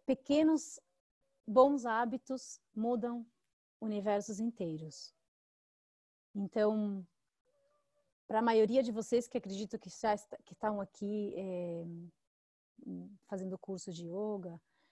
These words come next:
que estão mergulhados nesse processo de autoconhecimento através do yoga, é, é maravilhoso. É uma ferramenta, um conhecimento que só tem a somar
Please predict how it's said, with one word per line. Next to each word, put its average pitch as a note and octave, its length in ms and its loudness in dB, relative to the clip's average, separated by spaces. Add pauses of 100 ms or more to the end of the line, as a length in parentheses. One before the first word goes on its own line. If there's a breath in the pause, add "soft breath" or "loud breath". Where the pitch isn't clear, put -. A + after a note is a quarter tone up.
(360)
que F#3 60 -10
estão F#3+ 220 -4
mergulhados G3 800 0
nesse G3 360 -8
processo G3 760 -2
de F3+ 160 -6
autoconhecimento F#3+ 1400 -6
através F#3 720 0
do F#3 140 -6
yoga, F#3 640 -2 (880)
é, A#3 60 -6 (180)
é A3 80 -4
maravilhoso. G#3+ 800 -4 (260)
É F#3 140 -6
uma G3 160 -4
ferramenta, A3 880 -2 (320 soft breath)
um G#3 120 -6
conhecimento A3+ 1080 0
que B3+ 120 -8
só B3 180 -4 (200)
tem C#4+ 240 4
a D4+ 60 0
somar A3+ 560 -4